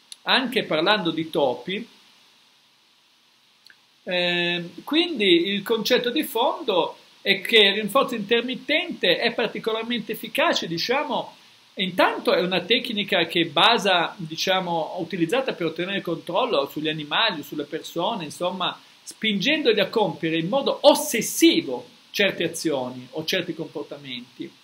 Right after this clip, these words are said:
È molto efficace perché sfrutta una tendenza naturale umana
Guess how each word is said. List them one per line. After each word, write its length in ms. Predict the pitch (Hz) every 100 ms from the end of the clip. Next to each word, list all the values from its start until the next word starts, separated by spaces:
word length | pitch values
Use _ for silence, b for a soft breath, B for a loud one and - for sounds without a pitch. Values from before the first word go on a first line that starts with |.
| b b b b
È 120 | 190
molto 300 | 233 294 262
efficace 600 | - 294 262 311 330 247
perché 280 | - 190 196
sfrutta 560 | 196 233 285 311 233 185
una 260 | 214 208
tendenza 600 | 190 214 196 269 269 208
naturale 600 | 180 185 190 208 185 156
umana 640 | 156 165 202 247 202 139